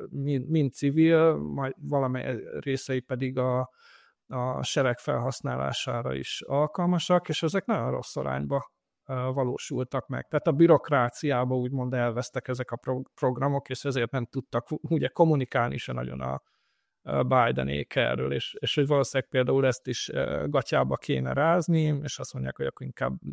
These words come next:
fejezzük le a teljes struktúrát, és akkor majd mi, nekünk egyszerűbb lesz, mint sem, hogy itt ilyen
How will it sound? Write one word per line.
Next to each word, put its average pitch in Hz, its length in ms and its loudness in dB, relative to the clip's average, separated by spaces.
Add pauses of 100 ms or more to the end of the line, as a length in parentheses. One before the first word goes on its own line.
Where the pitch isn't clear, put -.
(100)
fejezzük 120 580 0
le 131 80 0
a 123 40 0
teljes 127 340 0
struktúrát, 131 640 -4
és - 140 -12
akkor - 220 -4
majd 117 260 -2
mi, 123 240 0
nekünk 139 380 -4
egyszerűbb 123 400 -2
lesz, 117 180 -2
mint 127 200 -2
sem, 123 160 -2
hogy 123 140 0
itt 127 160 -6
ilyen 127 320 -2